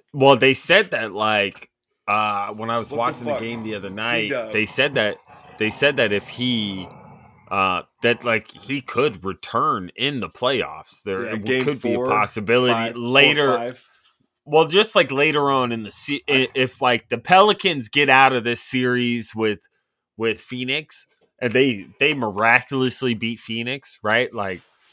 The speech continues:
Speaker 1: okay, so then Pelicans are in the second round. Uh, all right. Pelicans get out of the second round, now you're in the Western Conference Finals.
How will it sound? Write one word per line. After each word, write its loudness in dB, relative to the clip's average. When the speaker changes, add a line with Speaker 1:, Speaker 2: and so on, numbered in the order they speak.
Speaker 1:
okay, 2
so -2
then -4
Pelicans -6
are -4
in -6
the -10
second -6
round. -4
Uh, 6
all 6
right. 2
Pelicans 0
get -2
out 4
of -2
the -12
second -4
round, 2
now 4
you're -2
in -4
the -4
Western 2
Conference -2
Finals. -4